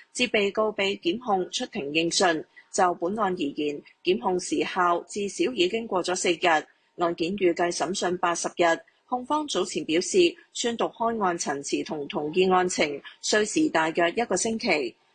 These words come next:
今次案件受到海外同公眾關注，司法機構預留超過三百個公眾入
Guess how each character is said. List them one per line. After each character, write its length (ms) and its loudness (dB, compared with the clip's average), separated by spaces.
今 160 2
次 200 0
案 200 2
件 200 0
受 160 0
到 140 0
海 240 -2
外 300 2
同 260 -6
公 180 -4
眾 220 -4
關 220 0
注， 340 4
司 200 -4
法 160 0
機 120 -2
構 260 2
預 140 0
留 180 2
超 200 -4
過 180 0
三 260 -2
百 240 0
個 240 4
公 300 -10
眾 160 -8
入 160 -4